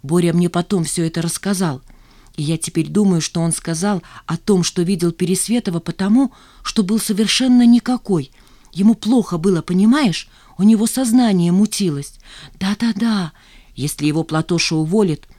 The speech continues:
то это будет несправедливо. Ведь, по сути, это Зина Рудковская во всём виновата». «А как его котик любит, как родного отца».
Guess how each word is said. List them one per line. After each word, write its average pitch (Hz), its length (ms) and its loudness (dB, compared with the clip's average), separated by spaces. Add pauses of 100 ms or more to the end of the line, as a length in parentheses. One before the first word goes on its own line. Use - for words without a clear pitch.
(140)
то 160 80 -4
это 165 160 -2
будет 175 260 2
несправедливо. 185 840 0 (460)
Ведь, 151 180 -6
по 175 120 0
сути, 196 300 -2
это 190 200 2
Зина 214 320 2
Рудковская 175 580 -4
во 175 100 -2
всём 175 240 -2
виновата». 175 640 -2 (680)
«А 151 120 -8
как 175 320 -6
его 170 260 -2
котик 233 640 -6
любит, 233 720 -4 (220)
как - 180 -12
родного 269 720 -4
отца». 175 580 -6